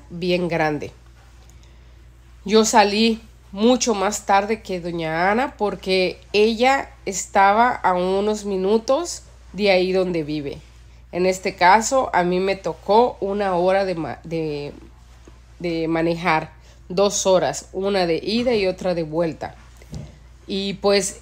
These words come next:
esta casa, ustedes ya lo, para las que ya me siguen desde hace tiempo, en esta casa es grande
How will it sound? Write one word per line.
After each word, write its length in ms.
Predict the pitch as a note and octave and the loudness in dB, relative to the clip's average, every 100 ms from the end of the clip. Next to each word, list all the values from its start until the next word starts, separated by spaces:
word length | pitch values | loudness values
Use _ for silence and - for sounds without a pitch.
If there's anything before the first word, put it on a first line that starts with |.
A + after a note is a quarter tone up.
| - | -2
esta 400 | G#3 G#3 A#3 A3 | -2 0 -2 0
casa, 520 | G#3 G#3 A3 C#4 F#4 F#4 - - - - - - - - - D3+ G#3 | 4 4 4 0 0 -2 -10 -20 -20 -20 -20 -20 -20 -20 -14 -8 -8
ustedes 540 | F#3 - G#3 G#3 F#3+ | -6 0 4 4 4
ya 120 | F#3+ | 2
lo, 720 | F#3+ G3 F#3 F3+ F3 F3 - - - | 2 2 0 0 -2 -4 -10 -14 -4
para 160 | F3+ | -2
las 160 | F3+ F3+ | -2 -4
que 100 | F#3 | -2
ya 100 | F#3 | 0
me 120 | G3+ | 0
siguen 340 | G3+ G3 G3 F#3+ | -4 -2 -2 -2
desde 220 | E3+ E3 | -2 -4
hace 180 | F3 G3 | -4 -8
tiempo, 600 | - F#3 G3 A3+ D#4 F4+ - - - - - - - | -2 0 0 0 0 -2 -10 -20 -20 -20 -20 -20 -6
en 160 | F#3+ F#3 | -2 0
esta 340 | F#3 - G3 | -2 -4 0
casa 600 | G3+ G#3 A3+ C4 C#4 D#4 - - - - - - - - - - - | 4 4 4 0 -2 -4 -14 -20 -20 -20 -20 -20 -20 -20 -20 -14 -2
es 280 | G3+ F#3 | 0 0
grande 600 | F3 F#3 F#3 A3 B3 E4 | 2 4 4 4 0 -2